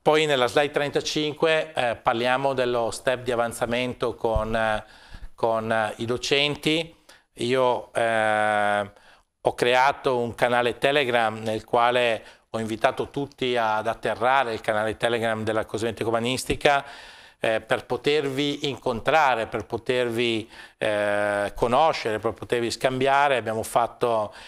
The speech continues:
delle pagine social, delle pagine Instagram. Eh, abbiamo soprattutto fatto per i docenti un investimento,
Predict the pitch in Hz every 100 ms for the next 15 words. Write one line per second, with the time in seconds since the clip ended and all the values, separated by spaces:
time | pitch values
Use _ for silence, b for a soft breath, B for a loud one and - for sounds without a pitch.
0 | B B - 113 107 113 104 123 117 -
1 | 139 143 139 - 117 107 110 - 110 110
2 | 120 131 143 - 135 120 113 107 110 104
3 | B B B B B _ - 113 110 110
4 | 107 110 120 - - 135 165 175 156 135
5 | 127 170 - 151 - 143 147 170 147 131
6 | 127 123 - 139 147 143 151 135 117 B
7 | B B - 127 123 120 - 123 123 143
8 | 139 - 135 131 120 107 -